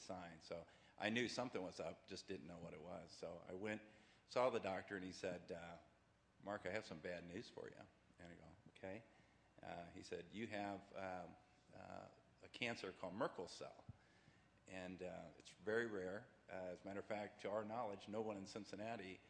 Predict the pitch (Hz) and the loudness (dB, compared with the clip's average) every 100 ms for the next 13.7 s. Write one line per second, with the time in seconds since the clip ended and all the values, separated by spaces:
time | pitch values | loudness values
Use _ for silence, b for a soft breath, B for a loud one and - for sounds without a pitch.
0 | B B 90 92 92 98 98 - 95 104 | B B 0 0 2 2 0 0 2 4
1 | 117 85 87 113 131 - 95 - - - | 4 2 0 4 4 4 -4 -6 -6 -4
2 | 95 101 110 87 - - - B B B | 0 0 0 -4 -8 -12 -16 B B B
3 | B 90 87 85 - 120 107 92 - 95 | B -4 -2 -4 -4 -2 0 -2 -2 -4
4 | 92 - 95 85 90 87 - - 71 - | -2 -4 -6 -6 -6 -8 -10 -16 -14 -6
5 | 85 90 107 92 104 123 107 90 92 - | -4 2 2 4 4 6 6 6 0 -6
6 | B B B B - 95 95 - - 101 | B B B B -14 -4 -2 -2 2 2
7 | 104 92 92 - - - - 110 104 95 | 4 0 -4 -16 -20 -4 4 6 6 2
8 | - 101 98 - 101 101 98 - 98 95 | 0 0 0 -2 -2 -2 -6 -14 -8 -6
9 | 92 92 92 90 87 - - - - - | -6 -6 -6 -8 -8 -10 -12 -16 -20 -20
10 | - - - - 92 - - 104 98 87 | -20 -20 -14 -8 -8 -8 -8 -4 -2 0
11 | 95 90 120 107 90 107 92 87 85 - | 0 0 2 2 0 -2 -2 -2 -2 0
12 | 131 104 - 85 87 - 85 76 127 123 | 0 0 -2 -4 -4 -4 -2 2 2 2
13 | 98 82 - - 127 117 85 | -2 -2 -4 2 2 2 -2